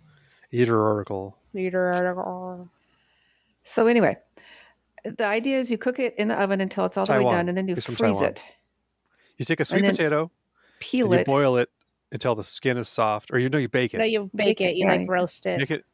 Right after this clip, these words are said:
Speaker 1: in the oven, just bare, no seasoning.
Speaker 2: Four hundred degrees.
Speaker 1: On
Speaker 2: Don't
Speaker 1: four hundred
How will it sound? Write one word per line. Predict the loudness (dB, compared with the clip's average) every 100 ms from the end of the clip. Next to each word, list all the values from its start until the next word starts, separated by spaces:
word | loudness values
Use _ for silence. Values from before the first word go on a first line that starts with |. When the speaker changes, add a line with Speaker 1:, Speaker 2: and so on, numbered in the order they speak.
| -8
Speaker 1:
in | -2
the | 0
oven, | 0 -2 -6 -12 _ _ _ _ -12
just | -6 -4 -4 _
bare, | 0 2 2 0
no | 0 0
seasoning. | 0 -2 -4 -4 -2
Speaker 2:
Four | -2
hundred | 0 0 -2
degrees. | -2 -2 0
Speaker 1:
On | 0 -2 -6 _ _ -2
Speaker 2:
Don't | 2
Speaker 1:
four |
hundred | 2